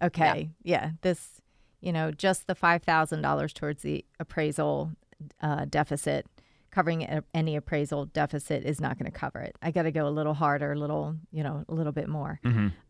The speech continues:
Speaker 1: Um, waiving inspections is kinda just, it's, <laughs> it's just mandatory at this point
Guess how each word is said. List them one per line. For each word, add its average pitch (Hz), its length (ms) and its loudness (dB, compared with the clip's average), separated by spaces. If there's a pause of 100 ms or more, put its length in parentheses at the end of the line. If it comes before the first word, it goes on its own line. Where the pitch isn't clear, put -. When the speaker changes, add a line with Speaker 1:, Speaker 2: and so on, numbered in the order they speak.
Speaker 1:
Um, 151 580 0
waiving 196 340 4
inspections 190 680 2
is 175 120 -6
kinda 180 320 -2
just, - 420 -10 (340)
it's, - 380 -10 (360)
<laughs> - 300 -20 (260)
it's - 380 -2
just - 320 2
mandatory 165 720 4
at 180 140 2
this 226 220 2
point 196 500 0